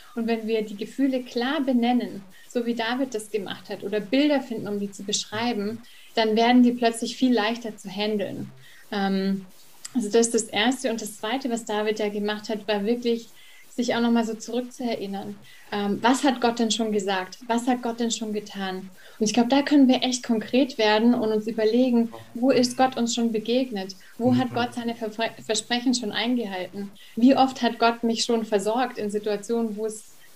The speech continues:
Speaker 1: aussichtslos schien? Ähm, das vielleicht wirklich auch mal aufschreiben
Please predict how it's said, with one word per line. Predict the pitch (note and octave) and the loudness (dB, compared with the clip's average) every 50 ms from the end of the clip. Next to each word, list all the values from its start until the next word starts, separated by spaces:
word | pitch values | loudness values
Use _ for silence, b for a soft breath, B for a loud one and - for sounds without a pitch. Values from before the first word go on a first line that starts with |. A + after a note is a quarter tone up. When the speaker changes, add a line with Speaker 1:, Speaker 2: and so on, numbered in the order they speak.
| - - | -4 0
Speaker 1:
aussichtslos | A3 B3+ D4 - - A#3 G#3+ - - - G3 G3 G3 G3 - - | 2 2 2 2 0 -4 -4 -4 -6 -8 -6 -6 -6 -6 -8 -8
schien? | - - - G3 G3+ A3 A#3 A#3 B B B B B B B | -6 -6 -4 -2 0 0 0 -2 B B B B B B B
Ähm, | A3 G#3+ G#3+ G#3+ | 0 0 2 2
das | G#3 B3 A#3+ - | 2 0 0 2
vielleicht | C4 B3+ A#3+ A#3 A#3 | 2 2 2 2 2
wirklich | A#3+ B3+ B3 - - | 0 0 0 -4 -8
auch | A3 G3+ | -6 -6
mal | G#3 G#3+ G#3 G#3+ | -6 -6 -4 -2
aufschreiben | F#3+ A#3+ C#4 - - - - G3 F#3+ F#3+ F#3+ G#3 A3 A#3 B3 B3 B3 B | -2 -2 -2 -2 -6 -8 -8 -10 -10 -10 -10 -6 -4 -2 -2 -2 -4 B